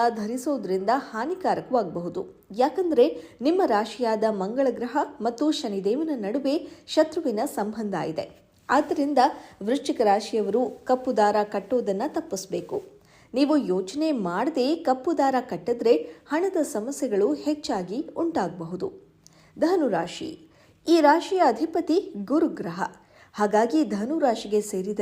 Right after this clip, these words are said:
ಜನರು ಕಪ್ಪು ಬಣ್ಣದ ದಾರವನ್ನ ಕಟ್ಟಲೇಬಾರದು ಅಂತ ಹೇಳಲಾಗುತ್ತೆ. ಧನು ರಾಶಿಗೆ ಸೇರಿದ ಜನರು ಕಪ್ಪು ಬಣ್ಣದ ಬದಲಾಗಿ ಹಳದಿ ಬಣ್ಣದ ದಾರ ಅಥವಾ ಹಳದಿ ಬಟ್ಟೆಯನ್ನ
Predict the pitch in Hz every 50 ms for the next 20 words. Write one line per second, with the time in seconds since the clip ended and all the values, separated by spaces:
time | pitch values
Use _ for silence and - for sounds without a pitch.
0 | 202 190 190 - 202 233 269 247 240 285 - - - - - - - 320 339 330
1 | - 370 254 247 240 247 269 254 254 233 202 208 202 233 240 247 220 202 185 196
2 | 220 254 247 - - 196 180 - - 339 339 294 247 214 202 208 208 - 190 170
3 | 170 196 - 285 - - 262 214 180 165 165 160 160 165 - - - - - -
4 | - _ - - - - - - - 185 196 202 220 269 320 339 311 269 254 -
5 | - 208 214 220 214 - 214 190 190 202 190 196 190 185 180 - 185 180 233 247
6 | 233 247 294 - - - - - _ - 294 294 294 - 311 220 214 214 220 240
7 | 233 214 208 190 - 185 185 240 262 302 302 254 220 262 302 - - - - -
8 | - - 262 277 285 285 370 381 370 359 269 247 240 226 214 226 214 220 202 196
9 | 190 185 214 254 - - - - - 277 269 320 294 247 240 294 311 - - -
10 | - - 285 302 339 330 339 330 247 208 208 208 208 - 311 311 277 240